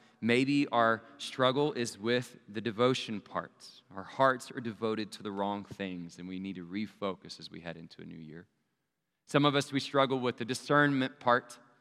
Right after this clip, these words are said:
right? Maybe we, we wrestle with understanding God's will for our lives because we either have the wrong mindset or we're not using the tools that he's given us.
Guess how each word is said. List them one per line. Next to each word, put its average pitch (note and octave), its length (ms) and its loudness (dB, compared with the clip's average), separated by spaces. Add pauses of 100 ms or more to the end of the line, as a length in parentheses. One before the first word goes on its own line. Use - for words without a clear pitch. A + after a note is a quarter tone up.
(640)
right? G#2 220 -2
Maybe B2+ 380 4
we, B2 300 0 (280)
we A2+ 100 2
wrestle A#2 800 -2 (100)
with A#2+ 280 2 (340)
understanding C3 640 0
God's A#2 320 0
will A#2+ 180 2
for A#2+ 200 0
our A#2 60 2
lives A#2 380 0
because A2 280 -10
we A#2 100 -4
either A2 140 -2
have A2+ 260 0
the C3 80 -6
wrong A#2 240 -4
mindset G#2 540 -4
or G#2 80 -8
we're F#2 100 -10
not G2 260 -4
using F#2 300 -10
the F#2 80 -10
tools F#2+ 440 -12
that F2 100 -20
he's E2+ 140 -16
given D#2+ 260 -14
us. E2+ 160 -16